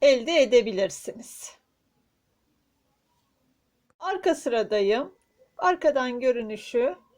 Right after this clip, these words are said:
Arkadan da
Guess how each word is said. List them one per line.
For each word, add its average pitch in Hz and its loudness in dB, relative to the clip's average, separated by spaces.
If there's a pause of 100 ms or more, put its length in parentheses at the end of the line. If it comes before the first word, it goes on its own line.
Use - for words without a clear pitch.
(4000)
Arkadan 277 -2
da 220 -4